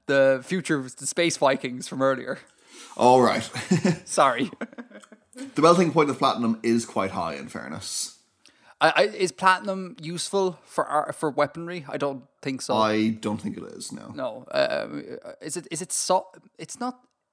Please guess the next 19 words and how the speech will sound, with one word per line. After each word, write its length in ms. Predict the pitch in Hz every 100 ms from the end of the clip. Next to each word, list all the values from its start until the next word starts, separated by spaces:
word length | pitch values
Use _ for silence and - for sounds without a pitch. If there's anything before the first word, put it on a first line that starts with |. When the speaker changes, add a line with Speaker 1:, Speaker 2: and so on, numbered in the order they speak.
| _ -
Speaker 1:
is 120 | 175
it 100 | -
soft 420 | - 196 226 -
like 140 | 262 -
gold? 340 | 226 226 226 -
I 40 |
don't 240 | - 147 -
know. 360 | 127 120 123 _ _ _ _ _ _ _ _ -
I 20 |
don't 160 | 170
think 180 | 147 143
so. 280 | - 123 123 _ -
Speaker 2:
Let's, 400 | 110 160 - -
let's 420 | 123 147 - - - - -
ask 300 | 107 113 -
Google, 380 | 113 101 - 90 -
is 440 | 123 135 147 156 -
platinum 1300 | - - 123 107 117 117 107 101 95 95 95 113 _ _ _ _
soft 1080 | - - - - 120 107 107 - - -